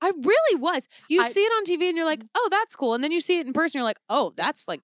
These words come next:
Speaker 2: I think
Speaker 1: cool."
Speaker 2: my favorite quote from you for the day was, "I have a lot more respect for Spider-Man now."
Speaker 1: <laughs> That,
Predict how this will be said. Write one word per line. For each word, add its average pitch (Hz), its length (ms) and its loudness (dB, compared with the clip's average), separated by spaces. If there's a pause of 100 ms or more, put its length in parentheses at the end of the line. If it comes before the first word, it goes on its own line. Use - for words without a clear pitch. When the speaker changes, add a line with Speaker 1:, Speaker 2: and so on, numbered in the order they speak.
Speaker 2:
I 220 120 0
think 247 180 0
Speaker 1:
cool." 240 60 -6
Speaker 2:
my 214 160 -2
favorite 202 360 -6
quote 190 240 -14
from 185 140 -20
you 175 140 -12
for 180 100 -18
the 170 80 -18
day 170 140 -10
was, 160 260 -12 (140)
"I 175 60 -18
have 170 160 -20
a 170 40 -20
lot 160 220 -16
more 185 80 -16
respect 170 320 -18
for 165 100 -20
Spider-Man 165 580 -14
now." 160 260 -20
Speaker 1:
<laughs> - 120 -4 (1200)
That, 269 200 -4